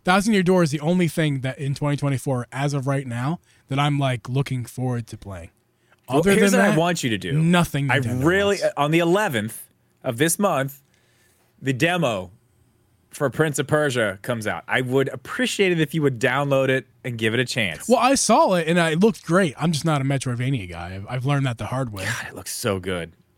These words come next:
Speaker 1: But
Speaker 2: I am. I, I don't know where that came from, but, like, I'm all about it now.
Speaker 1: More power to you. I just, I don't know. I, I'll download it for sure. Remind me, and I'll do it, and see what, I'll see what's up with it. But yeah, I'm not really looking forward to much. I didn't get into Hades one, so I'm not really gonna be that
Speaker 2: Oh,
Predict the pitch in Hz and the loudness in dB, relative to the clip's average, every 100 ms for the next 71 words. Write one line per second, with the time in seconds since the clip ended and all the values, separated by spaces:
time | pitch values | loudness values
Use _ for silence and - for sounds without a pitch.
0 | _ 120 104 160 220 165 147 90 - 202 | _ -6 -2 -2 0 0 0 -2 -2 0
1 | 214 226 202 160 170 165 160 123 165 160 | 0 2 2 2 2 2 0 0 -2 0
2 | 135 117 120 120 117 151 180 147 123 123 | 0 -2 0 0 0 0 0 2 2 2
3 | 127 104 110 101 87 - _ _ _ - | 0 0 -2 -2 -4 -12 _ _ _ -18
4 | 139 143 165 - 196 170 131 113 127 127 | -12 -2 0 2 0 0 -4 -6 -6 -4
5 | 151 147 151 151 123 147 208 240 285 196 | -2 0 2 2 0 -2 2 2 4 2
6 | 233 - 190 165 196 - _ _ _ _ | 0 -2 -6 -6 -8 -10 _ _ _ _
7 | _ 156 151 147 202 160 131 175 196 131 | _ -2 0 2 0 0 0 -2 -2 -2
8 | 123 - - - _ - 247 196 170 185 | -4 -8 -20 -20 _ -4 2 2 4 2
9 | 196 254 185 - 165 185 214 196 196 233 | 2 2 2 2 2 2 2 2 2 2
10 | 196 202 220 190 202 202 180 196 208 170 | 0 2 0 2 0 0 -2 -2 -2 -2
11 | 175 160 - - _ - 180 214 208 185 | -2 -2 -8 -18 _ -4 -2 0 0 0
12 | 165 202 202 151 180 175 156 - _ _ | 0 2 2 2 2 2 0 -4 _ _
13 | _ - - 160 156 151 170 160 160 160 | _ -8 0 0 2 0 0 2 0 2
14 | 160 151 147 143 143 147 | 2 0 0 -2 -2 -4